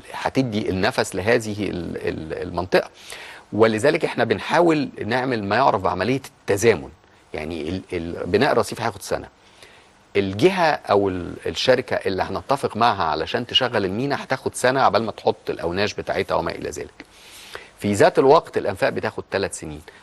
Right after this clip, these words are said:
هبتدي بقى أقول للمطورين الصناعيين: اجهز محطة المياه والكهرباء، لو اتفقت عليها بتاخد،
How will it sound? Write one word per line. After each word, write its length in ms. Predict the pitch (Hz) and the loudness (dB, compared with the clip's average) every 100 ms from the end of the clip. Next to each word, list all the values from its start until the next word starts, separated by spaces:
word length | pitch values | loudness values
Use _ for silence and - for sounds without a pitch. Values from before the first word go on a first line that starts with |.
| - | -10
هبتدي 380 | - - 165 160 | -10 -2 0 4
بقى 160 | 139 139 | 6 6
أقول 320 | 92 131 139 | 6 0 -2
للمطورين 920 | 117 110 135 127 101 95 92 98 113 | -2 0 0 0 -4 -2 2 2 0
الصناعيين: 720 | 127 - 98 92 87 135 147 - | 0 0 0 0 -2 0 -2 2
اجهز 460 | 131 120 135 139 - - - - | 0 2 0 0 -10 -18 -20 -16
محطة 460 | - - 131 - 117 | -4 0 2 0 -4
المياه 200 | 104 131 | 2 6
والكهرباء، 480 | 110 98 104 127 117 | 6 4 0 2 4
لو 140 | 101 | 2
اتفقت 400 | 98 - 135 120 | 0 -2 -2 2
عليها 320 | 92 104 120 | 2 2 -2
بتاخد، 340 | 107 117 - | 0 -2 0